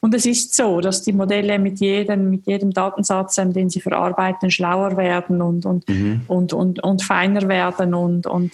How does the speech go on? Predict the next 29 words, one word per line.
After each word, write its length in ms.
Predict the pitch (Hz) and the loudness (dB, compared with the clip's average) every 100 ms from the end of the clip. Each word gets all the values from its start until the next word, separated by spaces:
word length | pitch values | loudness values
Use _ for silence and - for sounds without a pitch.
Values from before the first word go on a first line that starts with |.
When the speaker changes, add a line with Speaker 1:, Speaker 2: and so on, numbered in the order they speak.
| - - - - | -8 -16 -16 -4
Speaker 1:
und 140 | 185 185 | -4 0
besser 380 | 185 185 196 | 0 0 0
mit, 300 | 190 190 190 | 0 0 -2
mit, 260 | 190 190 190 | 0 0 0
auch 240 | 160 175 190 | 0 0 0
mit, 280 | 185 - | -2 -2
mit 240 | 185 185 - | -2 -2 0
Anomalitäten 960 | 185 185 175 180 - 180 185 - 190 | 0 2 0 -2 0 -2 -2 0 0
umgehen 480 | - 196 190 185 185 | 2 0 2 0 0
können. 400 | - 175 170 165 | -2 -2 0 -2
Also 160 | 165 175 | -4 -4
das 160 | 190 185 | -4 -2
ist 140 | - | -2
auf 120 | 170 | -2
jeden 220 | 175 175 | -2 -2
Fall 220 | 160 165 170 | -2 -2 0
so. 120 | 175 | -2
Also 200 | 156 160 - - - _ 180 | -2 -6 -10 -20 -20 _ -2
die, 160 | 175 | -2
die 120 | 165 | 0
Modelle 420 | 180 175 175 180 180 | 0 0 0 0 0
lernen, 540 | 175 175 175 170 165 - | 0 0 2 0 -2 -4
lernen 440 | 185 180 175 170 165 | -2 0 2 0 -2
sehr, 260 | - 180 180 175 | 0 2 0 -4
sehr 240 | - 185 | -2 -2
stark 360 | 185 180 175 - | 0 0 0 -2
mit 140 | 185 | 0
jeder 180 | 170 175 | 0 -2
Kampagne. 580 | - 160 - 151 147 | -4 -6 -4 -4 -4